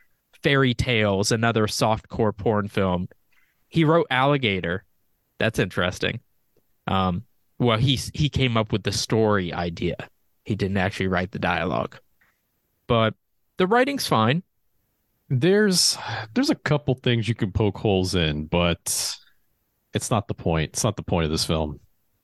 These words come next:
Speaker 1: Yeah, agreed. So we already, we talked about a ton of people. Is there anyone else we need to talk about?
Speaker 2: You know, for being such a pivotal,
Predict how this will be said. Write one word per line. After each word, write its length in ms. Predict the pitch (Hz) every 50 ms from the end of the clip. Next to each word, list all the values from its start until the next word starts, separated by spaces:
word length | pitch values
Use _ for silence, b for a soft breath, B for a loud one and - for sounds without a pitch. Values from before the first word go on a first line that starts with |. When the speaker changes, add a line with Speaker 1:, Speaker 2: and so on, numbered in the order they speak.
| _ _
Speaker 1:
Yeah, 300 | - 113 113 107 107 104 101 - _ _ _
agreed. 540 | 151 156 131 127 110 101 98 95 90 - - _ _ _ _ _ _ _ _ _ _ _ _
So 160 | - - 170
we 60 | 175 185
already, 340 | 208 220 247 269 285 240 - -
we 160 | 139 170 175
talked 320 | - - - - 220 233
about 160 | - - 226 151
a 20 |
ton 300 | - - - - 196 214
of 60 | 175
people. 340 | - - 196 214 - 151 117
Is 80 | 113 117
there 100 | 143 156
anyone 220 | 175 196 202 180
else 200 | 180 185 - -
we 60 | 175
need 260 | 165 160 170 156 -
to 80 | - -
talk 180 | 131 127 139 -
about? 340 | - 165 170 185 - - _ _ _ _ _ _ _ _ _ _ _ _ _ _ _
Speaker 2:
You 140 | _ 127 127
know, 160 | 151 196 226
for 160 | 220 - 147
being 360 | 127 107 - 120 127 135 147 147
such 280 | - - 143 - -
a 60 | 123
pivotal, 680 | 107 - - - - 113 110 110 123 120 120 107 98 -